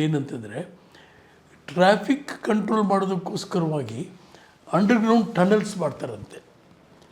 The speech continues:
ಅಂಡರ್‌ಗ್ರೌಂಡ್ ಟನಲ್ಸ್ ಮಾಡಿಸಿ ಕೋಟ್ಯಾಂತರ ರೂಪಾಯಿ ಖರ್ಚು ಮಾಡಿ, ಅಂದ್ರೆ ಇಲ್ಲಿ the geological ಸೆಟ್ಟಿಂಗ್ಸ್ ಏನಿದೆಯೋ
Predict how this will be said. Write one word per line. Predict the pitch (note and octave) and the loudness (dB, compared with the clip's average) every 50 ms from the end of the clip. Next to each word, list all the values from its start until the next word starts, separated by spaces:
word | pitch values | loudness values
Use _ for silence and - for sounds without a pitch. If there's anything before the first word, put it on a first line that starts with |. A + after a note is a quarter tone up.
| _ - - | _ -6 -2
ಅಂಡರ್‌ಗ್ರೌಂಡ್ | E3+ F3+ G3 G#3+ G3+ A3 A3 A3 G3 - - | 0 0 0 0 2 2 0 0 0 0 0
ಟನಲ್ಸ್ | F3 F#3 F#3+ G3+ G3+ F3+ - - - F3+ D3+ | 2 2 2 2 0 0 -4 -6 -2 -2 0
ಮಾಡಿಸಿ | D3 D3+ C#3+ - - - G#3+ - - | 0 0 -2 -4 -8 -10 -8 -4 -6
ಕೋಟ್ಯಾಂತರ | - - - - F3+ F3 E3 F3 E3+ | -6 -4 0 0 0 0 0 -4 -4
ರೂಪಾಯಿ | D#3 D#3+ C#3+ - - E3 | -4 -4 -4 -4 -6 -6
ಖರ್ಚು | C#3 C3 - - - E3+ C#3+ | -6 -6 -8 -10 -8 -6 -6
ಮಾಡಿ, | A#2+ G#2 G2+ - F3+ - - - - - - - _ - - - - - - - - - - - _ - | -6 -8 -8 -10 -10 -10 -10 -14 -20 -20 -20 -20 _ -20 -20 -20 -20 -20 -20 -20 -20 -20 -20 -20 _ -4
ಅಂದ್ರೆ | C4+ A#3+ C4 B3+ A#3+ A#3 A3 | -2 0 0 0 -2 -2 -4
ಇಲ್ಲಿ | A3+ A3+ A3+ A#3+ A#3+ A#3+ A#3 A#3 - - - _ _ _ _ _ _ _ _ _ - F#3+ F#3 | -4 -2 0 0 0 0 -2 -4 -8 -20 -20 _ _ _ _ _ _ _ _ _ -4 0 2
the | G3 G3 F#3+ F3+ E3 D#3+ D#3+ - - - - - _ - - _ _ - - - - F3 D#3 - - | 2 2 2 0 -2 -2 -6 -8 -14 -20 -20 -20 _ -20 -20 _ _ -20 -20 -20 -14 -12 -4 2 4
geological | A3 A#3 A#3+ B3 B3 A3+ A3+ G#3 - - A3 G#3 G3 F3 D#3+ - - - - - - - - - | 6 6 6 6 4 2 0 -2 -2 -2 0 0 0 -2 -6 -8 -14 -16 -14 -12 -10 -8 0 2
ಸೆಟ್ಟಿಂಗ್ಸ್ | - F#3+ F#3+ - - A3 G3+ F3+ D#3+ - - - - D3+ - - - _ _ _ _ _ _ _ _ _ _ _ | 2 2 2 0 0 0 2 0 -2 -4 -4 -6 -6 -10 -14 -18 -20 _ _ _ _ _ _ _ _ _ _ _
ಏನಿದೆಯೋ | F3+ E3+ E3+ E3 D#3+ C#3+ D3 D#3+ C3+ G#2+ | 2 2 4 4 2 2 0 0 0 -2